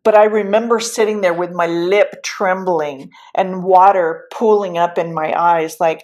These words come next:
I'm trying so hard. I'm trying hard, and I'm having a hard time just,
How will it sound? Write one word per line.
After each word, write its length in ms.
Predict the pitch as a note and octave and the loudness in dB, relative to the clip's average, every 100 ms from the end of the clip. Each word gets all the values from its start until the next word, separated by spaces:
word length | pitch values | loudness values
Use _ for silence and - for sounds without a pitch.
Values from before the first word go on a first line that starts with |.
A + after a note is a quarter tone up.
| - | -8
I'm 380 | F3+ G3 G3+ G3 - | -4 -4 -6 -8 -10
trying 680 | - - G#3 G3 E3 D#3+ | -8 0 0 0 -4 -10
so 720 | E3 - - G3 G3 F#3+ F#3+ G3 | -12 -10 -4 0 2 2 0 -2
hard. 800 | - G3+ F3+ D#3+ D3 B2+ - - | -4 0 2 2 0 -6 -12 -12
I'm 180 | F3+ F3 | -8 -8
trying 480 | E3+ - A3 A#3+ F3+ | -6 0 2 2 -4
hard, 560 | E3 G3 G3 C#3+ A#2 - _ - _ _ _ | -10 -2 0 0 -6 -14 _ -20 _ _ _
and 120 | F3+ | -2
I'm 120 | F3+ | -2
having 320 | F#3 G3+ G#3 F#3+ | 0 0 0 -2
a 60 | |
hard 300 | E3+ F#3 F#3 | -2 -4 -4
time 600 | - G3 F#3 F3 E3+ E3+ _ _ _ _ _ _ _ | -4 -2 -2 -2 -6 -14 _ _ _ _ _ _ _
just, 320 | F#3+ F#3 - | -2 -2 -4